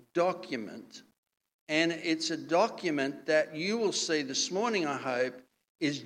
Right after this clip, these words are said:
Jesus discipling his disciples through all sorts of experiences. So as we listen to this this morning, don't think, "Oh, this, he's preaching a sermon for the outsider."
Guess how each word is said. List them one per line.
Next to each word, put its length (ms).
Jesus 760
discipling 1000
his 300
disciples 1080
through 260
all 140
sorts 400
of 80
experiences. 1300
So 240
as 340
we 260
listen 540
to 160
this 400
this 260
morning, 460
don't 240
think, 340
"Oh, 180
this, 240
he's 220
preaching 460
a 80
sermon 520
for 160
the 220
outsider." 800